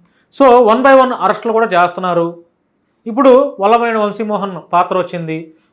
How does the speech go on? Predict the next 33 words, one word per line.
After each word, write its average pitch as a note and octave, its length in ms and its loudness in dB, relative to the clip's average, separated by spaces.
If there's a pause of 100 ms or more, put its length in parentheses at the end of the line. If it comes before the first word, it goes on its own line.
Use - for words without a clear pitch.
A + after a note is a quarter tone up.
(100)
వల్ల-, G#3 180 -4
వల్లభనేని A3 340 0
వంశీమోహన్ G#3 500 -4
ఎన్ని F#3+ 220 -4
రోజులకి G3+ 360 -2
బయటకు F3+ 280 -2
వస్తాడో F#3+ 280 -4
తెలియదు. E3+ 600 -4 (440)
Already A3+ 340 2
గ-, E3 480 -2
గతంలో A3+ 240 -2
బాపట్ల G3 400 0
ఎంపీ G3+ 160 -6
నందిగం G3 340 -6
సురేష్ G3 280 -4 (180)
అరెస్ట్ D#3+ 260 -6
అయ్యాడు. E3 400 -2 (520)
ఆయన G#3+ 240 2
దాదాపుగా G#3+ 500 2
నూట G3 220 -2
నలభై G3 260 -4
ఐదు F#3+ 100 -4
రోజులు G#3 220 -2
జైల్లో F#3+ 280 -2
వేసి F#3+ 420 -6 (280)
మొన్నే G#3+ 200 0
రీసెంట్గా G#3 440 -2
బెయిల్ F#3 220 0
మీద F#3+ 160 -2
వచ్చారు. E3 440 -2 (280)
ఇప్పుడు C4 240 2
వల్లభనేని A#3+ 480 4
వంశీమోహన్ G#3+ 540 -2